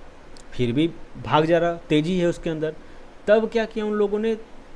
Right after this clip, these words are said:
तीर का आकृति बनाया, भाला का आकृति, मतलब डंडा लिया, डंडा के अंदर में बांस लेके उसके ऊपर में पत्थर को नोकीला करके बांध दिया,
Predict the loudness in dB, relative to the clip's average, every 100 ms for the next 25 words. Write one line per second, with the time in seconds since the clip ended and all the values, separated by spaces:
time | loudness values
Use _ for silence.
0 | -18 -18 -12 0 2 2 2 0 0 -6
1 | -4 -2 0 -2 -4 -4 -2 0 -2 -2
2 | -2 0 0 0 0 2 0 2 0 0
3 | -4 -2 -2 -2 -4 0 0 0 -2 -2
4 | -2 -2 -4 -2 -4 -2 -4 0 0 0
5 | -6 -16 -20 -18 -2 -2 0 -2 2 0
6 | 0 0 0 0 -2 -2 0 0 0 0
7 | 0